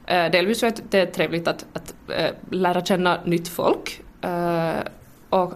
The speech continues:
delvis för att jag är mera kanske intresserad av, av de liven just nu. Ehm, så nu är det kanske sådär att en par större live om året.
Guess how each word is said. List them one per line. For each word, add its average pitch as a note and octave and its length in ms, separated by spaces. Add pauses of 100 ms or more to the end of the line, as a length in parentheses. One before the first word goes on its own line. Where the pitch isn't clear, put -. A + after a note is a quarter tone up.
(160)
delvis F3+ 840
för - 400
att E3 300 (220)
jag F3 120
är E3+ 40
mera E3+ 240
kanske F3+ 220
intresserad G3+ 500
av, D#3+ 220 (100)
av D#3+ 260
de E3 160 (140)
liven - 240
just - 220
nu. D#4 340 (680)
Ehm, E3+ 840 (400)
så F3+ 680
nu G3 460
är A#3 40
det A#3+ 60
kanske A#3 300
sådär G3 380
att F#3+ 160
en F#3 160
par G3 540
större F3 540
live D#3+ 380
om E3 220
året. A3 600